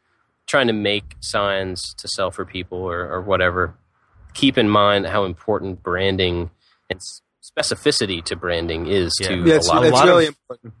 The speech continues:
Speaker 3: It really is important.
Speaker 2: A lot of big brands will have what they call a style guide. So
Speaker 3: Yeah.
Speaker 2: if
Speaker 1: Mm-hmm.
Speaker 2: you're going to use their branding, you have to go by all the rules in the style guide. And there might be,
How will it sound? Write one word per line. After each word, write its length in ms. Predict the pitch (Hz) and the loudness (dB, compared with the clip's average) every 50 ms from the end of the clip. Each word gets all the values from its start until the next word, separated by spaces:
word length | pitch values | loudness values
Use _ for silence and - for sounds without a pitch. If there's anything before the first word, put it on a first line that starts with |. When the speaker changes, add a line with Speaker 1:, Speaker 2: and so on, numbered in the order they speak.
| _ _ _ | _ _ _
Speaker 3:
It 100 | - 143 | -10 -6
really 220 | 127 135 135 131 127 | -2 -2 0 0 -2
is 120 | 123 117 123 | -2 -4 -6
important. 400 | 113 - 127 120 123 123 120 - - | -8 -6 -6 -6 -6 -8 -10 -8 -4
Speaker 2:
A 60 | 135 | 0
lot 180 | 135 143 147 143 | 2 2 2 2
of 120 | 131 113 | 0 0
big 200 | 123 131 123 101 | -2 -2 -2 -2
brands 340 | - 127 127 127 127 117 107 | -2 -2 -2 -2 -4 -6 -6
will 100 | 98 104 | -8 -6
have 240 | 107 110 107 104 95 | -4 -4 -4 -4 -4
what 100 | 101 - | -6 -8
they 80 | 101 | -8
call 220 | - - 107 95 90 | -8 -6 -4 -4 -6
a 40 | |
style 380 | - - - 110 110 107 95 92 | -6 -6 -4 -2 0 0 -2 -2
guide. 420 | 90 90 80 85 85 85 92 95 - _ - - - - _ | -6 -10 -12 -14 -14 -16 -18 -20 -20 _ -20 -20 -20 -20 _
So 180 | - - - 156 | -8 -2 2 2
Speaker 3:
Yeah. 100 | 135 123 | 4 4
Speaker 2:
if 60 | 104 | 2
Speaker 1:
Mm-hmm. 140 | - 95 98 | 0 0 0
Speaker 2:
you're 100 | 127 131 | 0 0
going 180 | 117 135 135 123 | 2 0 0 0
to 80 | 113 117 | -2 -4
use 320 | 110 117 123 127 117 104 | -4 -2 -2 -2 -2 0
their 120 | 110 107 101 | 0 0 0
branding, 500 | 92 113 117 117 113 101 104 98 92 92 | 0 0 0 0 0 -2 -6 -8 -8 -8
you 200 | 101 110 120 120 | -6 -6 -6 -4
have 260 | 117 117 110 104 - | -2 -2 -4 -4 -4
to 480 | - - 107 101 98 98 98 98 95 - _ _ _ _ _ _ _ _ _ _ _ _ _ _ - | -6 -6 -6 -4 -4 -6 -6 -8 -10 -12 _ _ _ _ _ _ _ _ _ _ _ _ _ _ -4
go 220 | - 120 117 117 | 0 0 2 2
by 140 | 104 107 101 | 2 0 0
all 160 | 90 104 117 | 2 2 0
the 100 | 113 110 | 0 0
rules 340 | 101 110 113 110 104 104 98 | -2 -2 -2 -2 -2 -2 -4
in 80 | 104 95 | -6 -8
the 80 | 92 | -8
style 320 | 87 - - 107 98 95 95 | -6 -4 -2 -2 0 0 -2
guide. 300 | 87 92 87 85 85 85 | -2 -4 -4 -4 -4 -6
And 120 | 101 113 | -4 -2
there 120 | 127 135 131 | -2 0 0
might 280 | 123 120 120 110 104 | 0 -2 -4 -4 -6
be, 220 | 117 113 113 110 | -6 -6 -6 -6